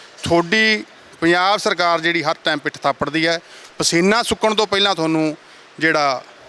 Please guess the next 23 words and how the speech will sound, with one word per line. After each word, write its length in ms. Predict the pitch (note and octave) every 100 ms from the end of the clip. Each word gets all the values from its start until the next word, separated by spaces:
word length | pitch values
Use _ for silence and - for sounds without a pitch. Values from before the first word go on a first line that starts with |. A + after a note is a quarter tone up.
| -
ਉਹ 360 | D3+ D3+ C#3+ C#3+ C#3+
ਵਜ਼ੀਫਾ 400 | C#3 C#3+ D#3+ D#3
ਕਹਿ 160 | D3+
ਲਈਏ, 380 | D#3 D3+ C#3+ C#3+ C#3 - - -
ਮਦਦ 280 | D3 E3+ D#3
ਕਹਿ 220 | D#3 D#3
ਲਈਏ, 260 | D#3 D3+
ਸਕਾਲਰਸ਼ਿਪ 580 | D3 - F3 G3+ - F3
ਕਹਿ 180 | E3+ E3+
ਲਈਏ, 300 | E3+ E3 D#3 - - - -
ਤੇ 140 | F#3 F#3
ਸ-, 120 | - -
ਪਸੀਨਾ 340 | - G3 G#3+
ਆਉਣ 220 | A#3 G#3
ਤੋਂ 160 | G3 F3
ਪਹਿਲਾਂ 320 | D#3 D#3 D3
ਵੀ, 160 | C3 A#2 - -
ਓਲੰਪਿਕ 340 | C#3+ D#3 D#3 E3+
ਖੇਡਣ 280 | E3+ E3 E3
ਜਾਣ 240 | D3 D3
ਤੋਂ 120 | E3
ਪਹਿਲਾਂ 320 | F3 F#3 G3
ਵੀ, 180 | G3+ G#3